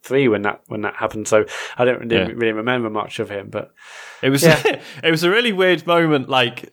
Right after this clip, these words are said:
Speaker 2: when Isaac started getting a bit older, and I say getting a bit older, he's still only, like, seventeen months. But when he got to the point where he was, like, obviously, like, interacting with Mara and, like, enjoying it, and I was like, "Oh fuck, they're gonna be best friends. Ah fuck, and then she's gonna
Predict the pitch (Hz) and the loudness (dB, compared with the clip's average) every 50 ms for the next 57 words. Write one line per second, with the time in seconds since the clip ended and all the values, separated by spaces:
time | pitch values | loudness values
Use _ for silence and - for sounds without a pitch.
0 | _ - 156 151 151 160 156 151 147 - - - 139 135 131 131 143 131 117 127 | _ -2 0 0 2 2 0 0 -2 -4 -6 -2 -2 -2 -2 0 -2 -2 0 -2
1 | 117 123 123 - 120 120 117 120 110 104 107 101 98 98 85 - 98 98 98 98 | 0 0 2 2 2 2 2 0 0 2 2 2 2 2 2 2 0 0 0 -2
2 | 98 98 98 90 - - - _ - - - 104 90 95 90 87 87 - 95 90 | -6 -8 -8 -10 -12 -16 -18 _ -12 -6 -4 -4 -2 -2 -2 -2 -2 0 2 2
3 | 98 90 85 90 87 - - 104 95 87 87 87 87 87 - - - 98 90 87 | 2 2 2 0 -4 -4 -2 -2 0 0 0 -2 -2 -4 -4 -2 -4 -4 -4 -4
4 | - 90 87 95 90 85 - - - 101 98 - - - - - - - - 135 | -6 -4 -2 -2 -2 -2 -4 -2 -2 -2 -2 -2 -8 -20 -20 -20 -20 -14 -6 -2
5 | 135 135 139 143 123 - 135 131 131 - 139 127 123 113 117 117 117 117 113 110 | 0 0 0 0 -2 0 -2 -2 0 0 0 0 0 0 0 2 2 4 4 2
6 | 107 - - 110 110 95 117 113 107 107 - 117 107 107 - - 117 110 104 - | 0 0 0 0 2 2 0 -2 -2 -4 -4 -2 0 0 0 -2 -6 -8 -6 -4
7 | 110 110 107 107 104 - - 110 101 98 90 104 101 98 98 95 95 95 92 95 | 0 0 0 0 -2 -6 -8 -6 -6 -6 -2 0 2 2 2 2 0 0 0 -2
8 | 95 92 - 101 95 90 - 98 95 95 95 92 95 92 92 - - 95 95 98 | -2 -2 -4 -6 -6 -2 0 0 2 2 0 0 0 0 0 0 -2 -8 -10 -10
9 | 98 - - 117 - 175 175 165 160 - 190 180 160 - 147 139 147 139 135 131 | -12 -12 -10 -4 -2 -2 -2 -2 -4 -2 -4 -4 -4 -4 -6 -2 -2 -2 -2 -2
10 | 135 127 147 139 127 - - 165 156 135 113 - - - - - - - - - | -2 0 0 -2 0 0 0 0 0 0 -4 -8 -12 -20 -20 -20 -20 -20 -20 -12
11 | - - 160 160 160 156 147 127 - - 170 156 - 143 127 131 131 127 - 127 | -4 0 2 4 4 4 2 0 0 0 0 0 0 2 0 0 0 0 -4 -6
12 | - - 127 123 123 123 | -4 -4 -2 -2 -2 -4